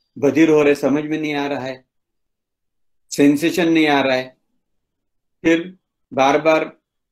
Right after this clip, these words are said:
रिपीटेड यूरिनरी इन्फेक्शन होता है, कभी कभी ऐसा होता है कि चक्कर आती है,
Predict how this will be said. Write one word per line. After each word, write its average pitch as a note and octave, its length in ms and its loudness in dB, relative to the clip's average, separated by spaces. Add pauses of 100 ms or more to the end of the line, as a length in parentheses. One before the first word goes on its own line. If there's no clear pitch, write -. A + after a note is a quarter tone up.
(280)
रिपीटेड D3 680 -2
यूरिनरी D3 440 0
इन्फेक्शन D3 520 -2
होता C#3 280 -4
है, C3+ 260 -8 (840)
कभी D#3+ 160 4
कभी G3 200 2
ऐसा F#3 280 0
होता F#3 180 -2
है F#3+ 60 -4
कि F#3+ 100 -6
चक्कर D#3+ 420 -6
आती B2+ 320 -2
है, G2+ 140 -18